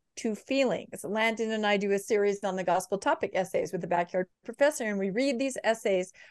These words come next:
where they're trying to lay out a way that people can wrap their brain around some of these issues and problems.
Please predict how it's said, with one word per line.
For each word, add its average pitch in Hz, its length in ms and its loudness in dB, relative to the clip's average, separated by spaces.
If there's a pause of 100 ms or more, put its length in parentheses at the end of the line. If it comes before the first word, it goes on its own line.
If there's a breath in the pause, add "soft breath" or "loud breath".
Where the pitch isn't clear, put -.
(140 soft breath)
where 226 120 6
they're 214 120 6
trying 320 320 2
to 269 80 2
lay 240 200 8
out 196 260 6
a 196 80 -2
way 202 220 4
that 202 160 -2
people 220 300 -2
can 202 340 -2 (320 soft breath)
wrap 214 320 4
their 269 120 12
brain 254 400 6
around 208 240 2
some 214 220 -2
of 208 60 0
these 208 220 -4
issues 294 360 -2
and 196 140 -6
problems. 285 460 2